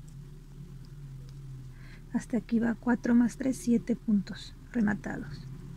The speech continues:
Nos vemos por el lado derecho. Terminando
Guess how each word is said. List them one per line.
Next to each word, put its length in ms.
Nos 220
vemos 540
por 140
el 100
lado 280
derecho. 520
Terminando 800